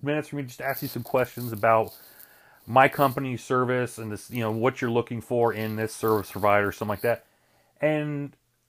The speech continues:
as they, let them talk and jot down the answers, okay? Trust me, that'll get you a heck of a lot better insight than,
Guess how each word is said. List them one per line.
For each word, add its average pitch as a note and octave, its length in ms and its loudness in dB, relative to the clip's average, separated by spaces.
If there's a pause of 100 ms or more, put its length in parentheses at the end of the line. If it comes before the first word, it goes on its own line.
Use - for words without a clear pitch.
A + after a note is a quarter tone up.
(260)
as E3+ 320 0
they, E3 360 0
let C3+ 360 4
them G#3 140 6
talk F3+ 480 8
and C#3+ 160 -2
jot C#3 280 2
down D3+ 240 4
the D#3+ 100 0
answers, - 560 -6 (920)
okay? C3+ 280 0 (460)
Trust E3+ 300 4
me, A2+ 60 -2
that'll D3+ 200 6
get D#3+ 200 0
you C3+ 100 4
a A#2 40 2
heck D#3 220 2
of E3 60 2
a D#3+ 40 4
lot C#3+ 160 4
better D3 240 2
insight A#2+ 560 0
than, A#2 460 0